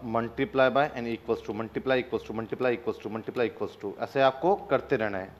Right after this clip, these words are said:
ठीक है बच्चे, तो इसकी value आपके पास में आ जाएगी। और then उसके बाद क्या करना है, ये इसकी value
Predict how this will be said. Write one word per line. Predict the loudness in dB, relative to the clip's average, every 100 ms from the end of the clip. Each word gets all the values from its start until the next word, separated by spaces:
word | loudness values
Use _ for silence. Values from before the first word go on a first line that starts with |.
| -20 -6
ठीक | 0
है | 4
बच्चे, | 4 4 0 -2 -16 -20 -20 -20 -20 -20 -4
तो | 0
इसकी | 2 4
value | 8 8 8 8
आपके | 8 6
पास | 6 6 4
में | 2
आ |
जाएगी। | 2 0 -2 -6 -12 -20 -20 -20 -20 -20 -10 4
और | 6 6
then | 6 4
उसके | 2 4
बाद | 6 6
क्या | 4
करना | 2 2
है, | 0 0
ये |
इसकी | -4 -6 0 4
value | 4 4